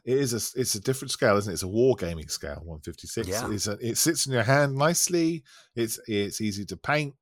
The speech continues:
Speaker 1: Um, it takes, uh, hand painting very nicely. Obviously, you can airbrush it as well, but just that
Speaker 2: Mm.
Speaker 1: kind of just right size. It's a little bit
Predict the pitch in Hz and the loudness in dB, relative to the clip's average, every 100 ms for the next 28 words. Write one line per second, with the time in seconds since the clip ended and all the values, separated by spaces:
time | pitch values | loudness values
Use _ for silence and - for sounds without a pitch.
0 | _ 104 92 92 92 92 95 92 92 92 | _ -6 -4 -2 -4 -6 -8 -10 -10 -12
1 | - - _ - 95 - 110 87 - 95 | -20 -20 _ -6 -6 -4 -6 -6 -6 -2
2 | 90 85 - 113 120 117 120 117 120 117 | -2 -4 -4 -2 -2 -2 -4 -4 -4 0
3 | 113 117 117 - 120 123 _ _ _ - | 0 0 -2 -2 -4 -4 _ _ _ -18
4 | 80 - 85 85 95 104 104 - - 80 | -14 -12 -10 -6 -4 -4 -6 -6 -14 -6
5 | 113 98 110 - _ _ - - - _ | -4 -4 -8 -14 _ _ -20 -20 -20 _
6 | _ - - 95 113 107 110 104 107 - | _ -12 -8 -8 -8 -12 -10 -6 -6 -4
7 | 101 82 - - - - 110 147 131 117 | -6 -6 -8 -12 -10 -8 -4 0 0 0
8 | - | -4